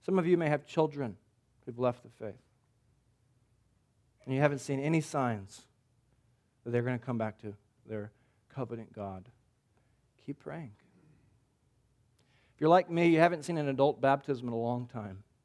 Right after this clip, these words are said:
You kinda wanna stop street preaching. You wanna stop sharing, uh, the gospel with the plumber who comes to your house. Just keep doing it.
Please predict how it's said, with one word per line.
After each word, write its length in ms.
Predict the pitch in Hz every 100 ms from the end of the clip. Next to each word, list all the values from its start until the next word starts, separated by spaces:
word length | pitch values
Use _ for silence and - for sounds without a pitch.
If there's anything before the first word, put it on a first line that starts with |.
| _ _ _ _ _ _ _ _ _ _ -
You 140 | 123
kinda 200 | 120 143
wanna 140 | 135
stop 300 | 120 - 123
street 260 | - - 123
preaching. 300 | 120 101 95 _ _ _ _ _ _ _ _ _ _ _ _ _ _ _ _ _ _ _ _ _ _ -
You 60 |
wanna 140 | 131 127
stop 420 | - 135 - -
sharing, 400 | - 139 135 123 - _ _ _
uh, 120 | 120
the 180 | - 120
gospel 420 | 120 127 131 -
with 140 | 117 113
the 80 |
plumber 300 | 113 - 135
who 80 | 113
comes 240 | 120 120 -
to 60 |
your 100 | 120
house. 460 | 110 120 113 - - - _ _ _ _ _ _ _ _ _ _ _ _ _ _ _ _ _ _
Just 140 | - -
keep 260 | 170 165
doing 240 | 147 180
it. 80 | 170